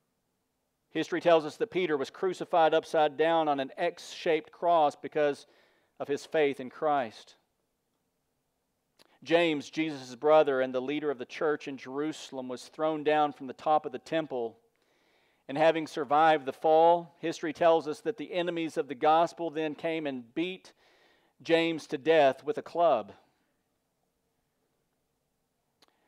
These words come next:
James, the son of Zebedee, was beheaded in Rome for his faith in Jesus. Bartholomew, also known as Nathanael, a missionary to Asia, was whipped to death for his continuing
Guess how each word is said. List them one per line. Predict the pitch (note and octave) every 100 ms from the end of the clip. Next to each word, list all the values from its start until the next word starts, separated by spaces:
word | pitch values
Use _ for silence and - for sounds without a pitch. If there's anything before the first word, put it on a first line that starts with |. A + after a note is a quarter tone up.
| _ _
James, | E3+ F3+ E3+
the | D#3
son | - D#3+
of | B2+
Zebedee, | D#3+ F#3+ D#3+ C#3+
was | C#3 B2
beheaded | C#3 D#3+ D#3 D3
in | B2+
Rome | C3 D#3 D#3+
for | C3+ B2
his | B2+
faith | - C#3+ C3+
in | C3
Jesus. | A#2+ C3 B2+ C#3 C#3+ - - _ _ _ _ _ _ _
Bartholomew, | D#3 D3+ D#3+ E3 D#3+ D3+ D3+ D#3+
also | C#3+ D#3 D3+ D3+
known | C#3+ D3 C#3
as | B2+
Nathanael, | B2+ D#3+ D#3 D#3+ C#3+ C#3
a | B2+
missionary | D#3 - D3+ D3 C3+
to | -
Asia, | D#3+ E3+ D#3 C3
was | A#2+ A2+
whipped | C#3+ D3 -
to |
death | B2 C3+ C#3 -
for | C3
his | B2
continuing | - C3 D3+ D3 C#3